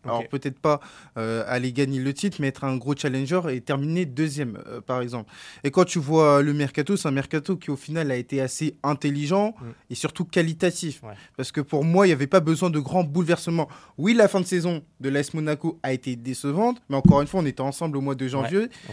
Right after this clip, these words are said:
Speaker 1: On
Speaker 2: Au mois
Speaker 1: faisait
Speaker 2: de
Speaker 1: le bilan
Speaker 2: janvier,
Speaker 1: en disant
Speaker 2: on,
Speaker 1: que c'était très
Speaker 2: on
Speaker 1: impressionnant.
Speaker 2: était très élogieux du
Speaker 1: Ouais,
Speaker 2: côté
Speaker 1: ouais.
Speaker 2: de Monaco, donc je pense que la qualité brute de l'effectif monégasque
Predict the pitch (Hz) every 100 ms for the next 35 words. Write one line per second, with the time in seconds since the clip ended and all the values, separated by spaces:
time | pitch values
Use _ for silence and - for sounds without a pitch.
0 | 110 101 - 143 156 147 147 160 208 120
1 | 113 123 147 127 104 - 127 120 - 147
2 | 165 151 180 - 190 160 175 185 170 170
3 | 214 180 180 151 160 170 180 180 202 156
4 | 156 151 151 196 175 160 143 139 147 147
5 | 170 143 127 156 196 175 - _ _ 135
6 | 135 135 147 - - 151 143 143 202 208